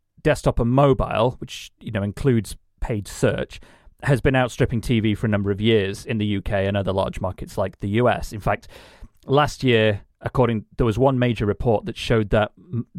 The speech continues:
mobile, specifically m-, mobile platforms, accounted for ninety-nine percent of all the growth of internet ad spending that had been seen that year versus the previous year. So,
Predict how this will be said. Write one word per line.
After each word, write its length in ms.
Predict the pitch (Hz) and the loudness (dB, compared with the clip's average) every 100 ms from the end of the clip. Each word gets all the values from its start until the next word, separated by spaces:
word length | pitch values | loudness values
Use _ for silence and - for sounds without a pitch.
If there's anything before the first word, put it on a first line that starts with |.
| - | -6
mobile, 840 | 127 135 170 127 101 104 110 135 - | 2 4 6 4 0 0 -2 -2 -10
specifically 720 | - 123 143 135 123 117 117 | -8 -4 -2 -4 -2 -2 -2
m-, 140 | 120 123 - | -6 -8 -2
mobile 300 | 131 127 110 | 2 4 2
platforms, 500 | 117 107 110 104 98 | 0 -2 -4 -4 -6
accounted 440 | 120 127 113 98 - | -4 -2 -2 -4 -4
for 80 | 107 | -2
ninety-nine 760 | 123 156 151 147 135 135 123 | 2 0 0 -2 -2 -2 -2
percent 640 | 110 - 143 101 107 - - - - - | -4 -2 -2 -2 -6 -12 -20 -20 -12 -6
of 140 | 113 - | -4 0
all 260 | 147 131 | 2 4
the 80 | 120 | 2
growth 580 | 101 120 107 98 - - - _ - | 2 2 4 2 -6 -20 -20 _ -2
of 180 | 120 113 | 0 0
internet 340 | 113 110 107 | 0 -2 0
ad 160 | 110 98 | 0 -2
spending 440 | - 101 98 98 | -4 -2 0 0
that 100 | 107 | -2
had 100 | 101 | -2
been 140 | 107 95 | -4 -4
seen 460 | - 101 98 95 - | -2 -2 -2 -4 -4
that 260 | 117 107 | -2 -2
year 380 | 107 101 98 95 - | 0 0 0 -4 -8
versus 360 | 117 98 - 101 | -4 -4 -4 -10
the 80 | - | -4
previous 460 | 147 131 110 - | 0 0 0 -4
year. 120 | 110 98 | -4 0
So, 260 | 139 127 | 2 0